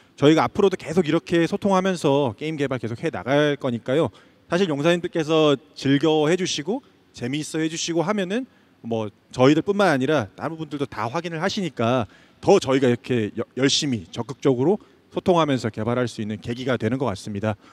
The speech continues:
네, 그래서 오늘 네 시가 넘었는데 긴 시간 동안 시청해 주셔서 감사하고요. 또 조만간, 네, 찾아뵙겠습니다.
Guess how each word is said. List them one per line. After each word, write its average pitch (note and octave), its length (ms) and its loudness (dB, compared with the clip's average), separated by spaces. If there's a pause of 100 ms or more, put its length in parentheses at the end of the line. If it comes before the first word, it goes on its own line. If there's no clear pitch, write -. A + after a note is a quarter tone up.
(520)
네, C#3 260 6
그래서 B2 380 2
오늘 A#2+ 340 0 (480)
네 A2+ 140 -4
시가 A#2+ 520 -4
넘었는데 A#2 600 -2 (200)
긴 B2 160 -8
시간 B2+ 220 -4
동안 B2+ 180 -4
시청해 E3+ 260 -6
주셔서 C#3 240 -6
감사하고요. B2 640 0 (480)
또 C#3+ 380 4
조만간, C#3+ 440 2 (240)
네, G2 200 -10 (260)
찾아뵙겠습니다. A2+ 680 -2